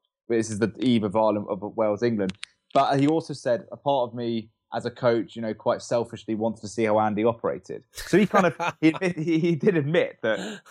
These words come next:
Speaker 1: he wanted to work with someone new. Part
Speaker 2: So
Speaker 1: working with someone new, part getting a little bit of insight into how England defended.
Speaker 2: Oh, awesome. So it's fair to say, uh, Eddie Jones, forwards coach?
Speaker 1: <laughs> Yeah, Gustard, Borthwick, Hatley. I
Speaker 2: Oh.
Speaker 1: think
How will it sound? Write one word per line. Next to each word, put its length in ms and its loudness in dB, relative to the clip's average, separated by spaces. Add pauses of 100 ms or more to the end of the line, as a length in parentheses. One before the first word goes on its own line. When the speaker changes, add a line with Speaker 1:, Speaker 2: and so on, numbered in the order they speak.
(200)
Speaker 1:
he 100 -6
wanted 300 -6
to 80 -4
work 240 2
with 120 -8
someone 340 -4
new. 380 -6
Part 0 -
Speaker 2:
So 300 4
Speaker 1:
working 260 -2
with 80 -14
someone 160 -6
new, 120 -6
part 320 0 (160)
getting 180 -6
a 40 -8
little 120 -6
bit 140 -8
of 40 -8
insight 300 -8
into 140 -10
how 100 -4
England 240 -8
defended. 420 -10
Speaker 2:
Oh, 120 2
awesome. 300 -2
So 300 0
it's 160 -10
fair 280 2
to 20 -4 (140)
say, 600 -2
uh, 380 -2
Eddie 240 -2
Jones, 280 -2
forwards 360 2
coach? 460 -2
Speaker 1:
<laughs> 40 -20 (260)
Yeah, 120 4 (400)
Gustard, 500 2
Borthwick, 460 -2 (440)
Hatley. 440 0 (200)
I 120 6
Speaker 2:
Oh. 80 6
Speaker 1:
think 240 0